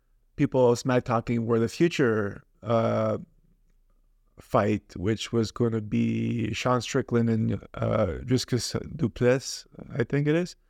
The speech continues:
And they were talking crap. And, uh, again, another line that I didn't think was gonna be crossed.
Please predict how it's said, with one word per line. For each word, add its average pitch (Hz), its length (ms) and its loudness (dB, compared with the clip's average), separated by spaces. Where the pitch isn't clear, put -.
And 127 340 2
they 151 80 6
were 175 120 6
talking 123 340 2
crap. 104 320 0
And, 127 320 0
uh, 120 480 0
again, 127 540 2
another 135 360 4
line 117 320 2
that 117 120 2
I 117 60 2
didn't 123 280 0
think 120 260 -2
was 120 200 -2
gonna 120 180 0
be 113 120 0
crossed. 110 560 0